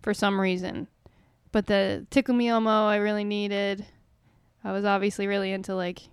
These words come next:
you know, later on Hollister and Abercrombie and PacSun and stuff. <laughs> Speaking of, <laughs> I may have mentioned this before, but I just remembered that I, I have, like, a, uh,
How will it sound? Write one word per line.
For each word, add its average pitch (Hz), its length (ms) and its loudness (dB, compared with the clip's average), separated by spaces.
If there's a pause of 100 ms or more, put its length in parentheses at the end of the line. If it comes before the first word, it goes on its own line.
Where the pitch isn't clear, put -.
you 196 100 -8
know, 185 380 -8
later 208 300 2
on 196 460 -2 (120)
Hollister 190 540 0
and 190 100 -2
Abercrombie 185 600 -4
and 180 80 -8
PacSun 190 580 -6
and 185 140 -8
stuff. 180 380 -4 (800)
<laughs> - 40 -6 (100)
Speaking 247 500 4
of, 208 300 2 (100)
<laughs> - 100 -6
I 311 60 10
may 294 240 8
have 302 140 4
mentioned 214 360 -4
this 208 100 -4
before, 202 440 -4
but 190 280 -2 (380)
I 254 100 4
just 339 160 4
remembered 226 340 2
that 208 160 4
I, 254 320 4 (160)
I 247 220 2
have, 254 300 6
like, 254 300 2
a, 202 340 2 (800)
uh, 196 420 6